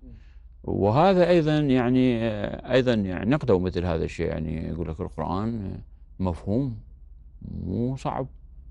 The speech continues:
Speaker 2: شلون تقولون هالشيء؟ أنتوا تقولون شو اسمه،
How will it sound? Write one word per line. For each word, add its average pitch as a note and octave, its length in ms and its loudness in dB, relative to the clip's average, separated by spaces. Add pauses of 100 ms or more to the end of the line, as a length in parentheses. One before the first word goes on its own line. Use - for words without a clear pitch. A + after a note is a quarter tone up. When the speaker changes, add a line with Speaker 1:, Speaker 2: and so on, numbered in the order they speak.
(200)
Speaker 2:
شلون D3 380 0
تقولون C3 420 2
هالشيء؟ G#2+ 380 -2 (680)
أنتوا G2 220 -2
تقولون F#2+ 580 0
شو F#2+ 120 -6
اسمه، F2+ 320 -6